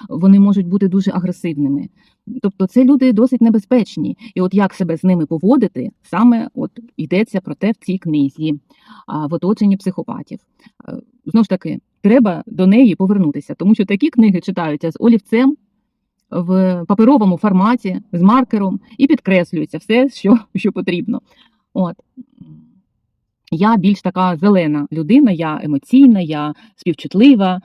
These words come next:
ем, трішечки в мене є від жовтої людини, я доброзичлива, і мені подобається проговорювати свої емоції, свої думки. От, ем,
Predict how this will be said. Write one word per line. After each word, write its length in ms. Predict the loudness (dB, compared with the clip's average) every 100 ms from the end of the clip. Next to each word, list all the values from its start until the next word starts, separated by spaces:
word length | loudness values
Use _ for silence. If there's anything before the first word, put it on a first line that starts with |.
| -16 -12
ем, 680 | -8 -6 -6 -6 -6 -6 -10 _ _ _ _ _ _ _ _ _
трішечки 380 | -2 0 0 -4
в 40 |
мене 180 | -4 -4
є 160 | -4 -6
від 160 | -6
жовтої 480 | -2 0 0 0 0
людини, 420 | 0 0 0 0
я 100 | -2
доброзичлива, 920 | -6 -6 0 2 2 0 -2 -2 -4
і 220 | -4 -6
мені 200 | -4 -4
подобається 720 | -4 -4 -4 -4 -6 -6 -8 -8 -2
проговорювати 640 | 0 0 2 2 2 -4 -8
свої 380 | -8 -6 -4
емоції, 500 | 0 4 4 2 -4
свої 240 | -4 -4 -4
думки. 440 | -4 0 2 2 0 _ _ _
От, 340 | -6 -6 -6 -10 -14 -10
ем, 520 | -10 -8 -8 -8 -10